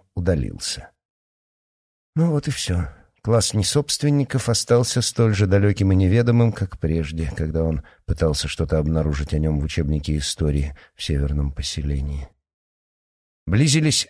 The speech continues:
каникулы между зимним и весенним семестрами.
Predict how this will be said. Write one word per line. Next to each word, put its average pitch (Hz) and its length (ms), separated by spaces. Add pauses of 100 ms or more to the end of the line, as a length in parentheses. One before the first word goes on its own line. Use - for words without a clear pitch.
(120)
каникулы 143 520
между 127 360
зимним 131 440
и 120 160
весенним 117 640
семестрами. 71 840